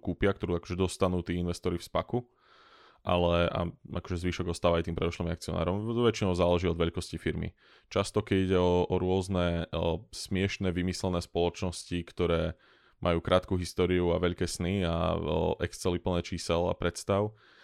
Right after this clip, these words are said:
tak tam spac kúpi celú firmu. O, alebo tá väčšinu firmy, keď ide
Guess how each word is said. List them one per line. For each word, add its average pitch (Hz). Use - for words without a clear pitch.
tak -
tam 85
spac -
kúpi 90
celú 92
firmu. 110
O, 87
alebo 87
tá 85
väčšinu 87
firmy, 90
keď 87
ide 85